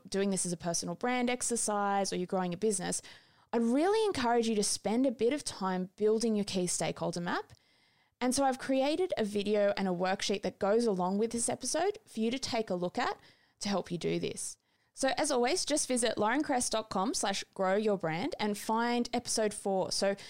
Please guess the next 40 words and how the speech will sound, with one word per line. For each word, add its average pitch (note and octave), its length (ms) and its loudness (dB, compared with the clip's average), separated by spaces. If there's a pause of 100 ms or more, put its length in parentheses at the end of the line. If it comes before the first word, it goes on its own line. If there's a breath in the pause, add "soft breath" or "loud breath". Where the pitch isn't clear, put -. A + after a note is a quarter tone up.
(240 loud breath)
in A#3+ 180 0
each C#4 140 -2
of - 80 -4
the C#4+ 120 -2
episodes, G3+ 680 2
when G#3+ 160 2
there's G3+ 180 0
worksheets, G3+ 560 -2
it - 80 -4
will G3+ 80 0
be G3+ 240 0
in A3 160 0
that G3 220 -2
episode F3 420 -2
for F3 260 -2
you F3 100 2
to - 140 -6
access. - 480 -6 (360 loud breath)
Um, F#3 260 -2
so F#3 160 -2
go A#3 180 0
to - 100 0
episode G#3+ 400 0
four G3+ 260 2
and - 100 0
you'll F#3+ 100 0
be F3+ 100 2
able F3 140 0
to - 260 -6
access F3+ 600 0 (260 loud breath)
both F#3 240 2
of F#3 140 -4
these E3 380 0 (120)
resources. - 840 -2 (520 loud breath)
In C#4+ 80 2
our E4+ 120 2
next E4+ 220 -2
episode, A#3+ 320 0
we're A#3 80 4
gonna C4+ 220 2